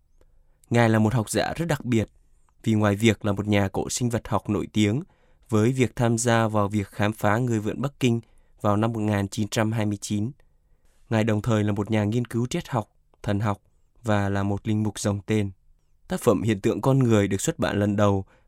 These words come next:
vào năm một nghìn chín trăm năm mươi lăm, sau khi cha qua đời. Tác phẩm đã gây tiếng vang lớn trong nhiều năm và những âm hưởng mạnh mẽ của nó đến nay vẫn còn.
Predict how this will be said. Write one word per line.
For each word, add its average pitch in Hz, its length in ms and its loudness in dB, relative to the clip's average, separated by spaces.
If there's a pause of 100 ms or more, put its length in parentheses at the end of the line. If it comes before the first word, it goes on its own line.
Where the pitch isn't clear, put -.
vào 104 160 2
năm 120 160 0
một 113 100 -2
nghìn 101 260 2
chín 110 260 0
trăm 117 240 0
năm 113 140 2
mươi 110 80 2
lăm, 107 260 0 (420)
sau 117 140 0
khi 113 180 -2
cha 107 320 2
qua 107 140 2
đời. 101 280 0 (500)
Tác - 120 -2
phẩm 101 200 2
đã 107 100 0
gây 117 180 2
tiếng 120 200 0
vang 120 240 0
lớn 110 240 2
trong 123 220 0
nhiều 110 200 2
năm 107 300 2 (360)
và 113 220 4
những 120 160 2
âm 143 120 4
hưởng 113 320 0
mạnh 95 180 0
mẽ 104 180 0
của 110 140 0
nó 104 280 2
đến 120 200 2
nay 120 200 2
vẫn 113 200 -4
còn. 104 300 2